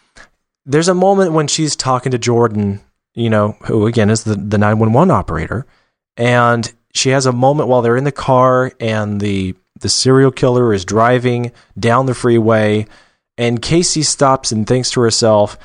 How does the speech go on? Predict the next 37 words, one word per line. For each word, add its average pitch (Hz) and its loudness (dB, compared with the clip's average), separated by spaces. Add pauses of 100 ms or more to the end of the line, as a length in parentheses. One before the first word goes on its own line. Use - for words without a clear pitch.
(140)
"Hey, 147 0
w-, 120 -6
what 120 2
if 160 0
I 143 4
do 131 4
die? - -4 (540)
Uh, 107 -4
you 101 -6
know, 101 -4
I, - -14 (280)
what 113 0
do 151 2
I 147 2
wanna 127 0
do 120 0
in 117 0
my 107 2
last 107 -2 (280)
moments 110 -2 (160)
here?" 87 -8 (600)
And 127 -2
so 143 2
she's 143 -2
very 135 4
emotional. 113 0
She's 120 -2
really 135 2
stressed. 117 -2
She, 120 -8
there's 110 -2
all 143 2
this 110 -4
tension. 117 -4 (320)
And 120 -4
so 135 0
she, 123 -2